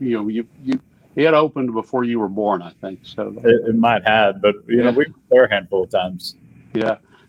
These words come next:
Speaker 1: So there you go. And, well, Campo Verde, you know, gets,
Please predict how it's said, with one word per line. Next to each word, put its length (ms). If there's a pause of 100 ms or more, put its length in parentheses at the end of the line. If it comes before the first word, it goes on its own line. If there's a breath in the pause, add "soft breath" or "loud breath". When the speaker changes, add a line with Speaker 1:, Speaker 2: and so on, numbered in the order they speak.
(140)
Speaker 1:
So 280
there 220
you 100
go. 240
And, 120
well, 180
Campo 380
Verde, 300
you 120
know, 140
gets, 400